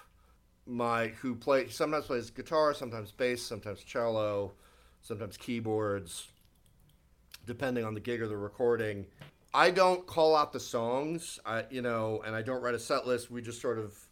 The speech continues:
you know, I just sort of play stuff. And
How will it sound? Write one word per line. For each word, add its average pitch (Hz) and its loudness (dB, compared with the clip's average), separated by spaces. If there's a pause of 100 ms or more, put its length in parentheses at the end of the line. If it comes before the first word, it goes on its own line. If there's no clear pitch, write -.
(580)
you 127 -6
know, 120 -2
I 127 4
just 143 -6
sort 143 2
of 117 -8
play 143 0
stuff. 131 -2 (500)
And 139 0